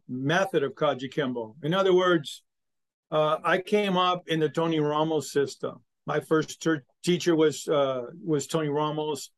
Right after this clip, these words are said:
and from him, I also learned from Calvin Shin and Emil Bautista, three Kajukenbo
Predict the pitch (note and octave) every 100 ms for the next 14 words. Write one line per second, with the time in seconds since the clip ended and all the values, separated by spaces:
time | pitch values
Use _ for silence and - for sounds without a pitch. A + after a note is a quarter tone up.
0 | _ _ _ D#3+ E3 E3 D#3+ D#3 - _
1 | _ _ _ _ - F3 D#3+ D#3 E3+ F3
2 | E3 - D3+ D3 D#3 D#3 E3 D3+ D#3+ D#3+
3 | D3 C#3 B2+ D3+ C#3 C#3 B2+ - F3+ E3+
4 | D#3+ D#3 D3+ C#3+ D#3 D#3+ D#3 C#3+ C3+ C3
5 | - E3 D#3 D#3+ C#3 F3 F#3+ F3+ D#3+ E3
6 | D3+ D3 - E3 D3+ D3+ D3 C#3+